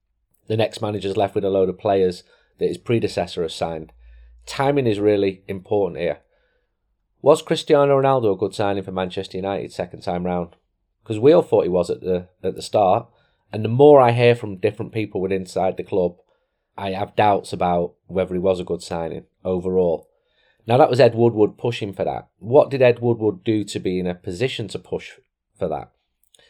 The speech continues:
He became close to several of the leading agents who were gatekeepers to the leading talent.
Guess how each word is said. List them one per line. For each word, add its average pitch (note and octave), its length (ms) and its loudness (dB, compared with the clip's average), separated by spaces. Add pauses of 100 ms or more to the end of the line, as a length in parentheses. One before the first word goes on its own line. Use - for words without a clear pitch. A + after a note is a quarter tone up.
(220)
He A2+ 640 -2 (720)
became A#2 340 0
close A#2 400 4
to - 120 -10
several G2 400 0
of F2+ 100 -4
the G2 80 -4
leading G2 300 0
agents D3+ 460 -4
who A#2 120 -2
were A2+ 100 4
gatekeepers A#2+ 800 0
to - 180 -16
the G2+ 80 -4
leading F#2 380 -2
talent. F#2+ 440 0